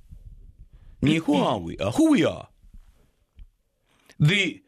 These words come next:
pressure group pro feminism. Нет, наверное, надо читать по-другому, да? Щас, подожди. Я, ну, они же, наверное, близки к Соболь. Надо, наверное, по Соболиному читать. The pressure group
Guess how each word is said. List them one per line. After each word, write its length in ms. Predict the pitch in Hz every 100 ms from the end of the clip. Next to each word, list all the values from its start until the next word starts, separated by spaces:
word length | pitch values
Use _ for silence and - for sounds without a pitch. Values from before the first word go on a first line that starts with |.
| _ _ _ _ _ -
pressure 480 | 285 320 - 160 -
group 380 | 107 160 113 -
pro 240 | - 185 190
feminism. 460 | - 294 202 117 90
Нет, 200 | 117 -
наверное, 240 | 120 123
надо 100 | 113
читать 220 | - 120
по-другому, 420 | - 123 113 90 -
да? 200 | 90 131 - - -
Щас, 160 | - 95
подожди. 340 | 107 95 87 - - - - - -
Я, 280 | 113 110 - _ _ _
ну, 320 | - - 113
они 180 | 123 123
же, 80 | 107
наверное, 280 | 117 104
близки 280 | 104 131 -
к 60 | 190
Соболь. 320 | - 85 - - _ _ _ _ _ _
Надо, 240 | 107 104
наверное, 200 | 107 101 98
по 100 | 110
Соболиному 480 | 117 131 123 85
читать. 360 | - - 87 - - - - -
The 440 | - 113 135 131 - _ _ _ _ _ _ - _
pressure 720 | 123 123 117 - 117 113 113
group 340 | 95 127 151